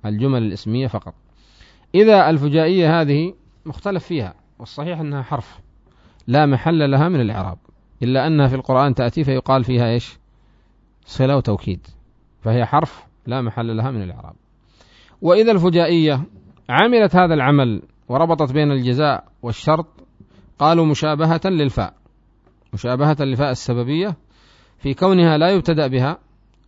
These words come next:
ولا تقع إلا بعد ما هو معقب متعقب بما بعده، فقامت مقامها. يعني لماذا عملت هذا العمل وربطت بين الشرط والجزاء؟ لأنها شابهت فاء، شابهت فاء السببية أنها لا يبتدأ بها،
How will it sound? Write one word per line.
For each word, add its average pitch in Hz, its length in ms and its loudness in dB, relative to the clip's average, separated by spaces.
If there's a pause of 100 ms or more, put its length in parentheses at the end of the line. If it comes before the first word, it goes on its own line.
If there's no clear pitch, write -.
ولا 143 240 0
تقع 151 320 -2
إلا 147 180 0
بعد 151 220 0
ما 156 240 0
هو 151 200 2
معقب 143 520 0
متعقب 143 760 0
بما 156 440 2
بعده، 107 320 -2 (880)
فقامت 170 540 -2
مقامها. 107 680 0 (140)
يعني 107 220 -6
لماذا 165 300 2
عملت 147 340 0
هذا 139 140 0
العمل 143 460 -2
وربطت 131 380 -4
بين 135 140 -2
الشرط 127 320 -4
والجزاء؟ 127 480 0 (560)
لأنها 143 320 2
شابهت 156 420 2
فاء، - 180 0 (420)
شابهت 123 460 0
فاء 139 180 0
السببية 127 640 0 (720)
أنها 120 160 -2
لا 147 100 -4
يبتدأ 131 320 -8
بها، 127 280 -8